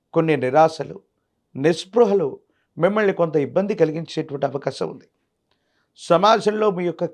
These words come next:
ఖ్యాతి అయితే పెరుగుతుంది. దూర ప్రాంత ప్రయాణాలు చేస్తారు. మీరు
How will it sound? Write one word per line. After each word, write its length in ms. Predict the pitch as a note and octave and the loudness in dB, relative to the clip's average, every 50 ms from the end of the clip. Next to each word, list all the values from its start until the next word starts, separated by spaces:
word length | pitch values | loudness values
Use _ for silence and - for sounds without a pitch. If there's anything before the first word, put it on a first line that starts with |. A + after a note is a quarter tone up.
| - | -6
ఖ్యాతి 280 | - D3+ D#3 F3 F3 - G#3 | -2 0 0 0 2 0 -4
అయితే 140 | G3+ G3+ G3+ G3+ - | -2 -2 -2 0 0
పెరుగుతుంది. 480 | C#3+ C#3 D3+ D#3 - F3 E3 D#3+ E3 D#3+ - _ _ _ _ _ _ _ _ _ _ _ _ _ _ _ _ _ _ _ _ _ _ | -2 -2 -2 -4 -8 -8 -8 -8 -12 -12 -14 _ _ _ _ _ _ _ _ _ _ _ _ _ _ _ _ _ _ _ _ _ _
దూర 280 | C3 A#2+ D3+ G#3+ C#4 D4 C#4+ C#4+ - | -6 -2 0 2 4 4 4 6 6
ప్రాంత 240 | B3 A#3 A3+ A3+ A3 A3 - - | 4 4 4 2 -4 -4 0 0
ప్రయాణాలు 480 | D#3+ D3+ E3 F#3+ G3+ G#3 G#3 G3 G3 - | 0 2 2 2 2 2 0 -2 -2 -4
చేస్తారు. 460 | - F#3 F3+ - _ G3 F#3+ F3+ E3 - G#3 - _ _ _ _ _ _ _ _ _ _ _ _ _ _ _ _ _ | -6 -8 -8 -8 _ -8 -6 -6 -8 -12 -18 -20 _ _ _ _ _ _ _ _ _ _ _ _ _ _ _ _ _
మీరు 240 | C3+ D#3+ G#3+ C4 C#4 | 2 4 4 4 4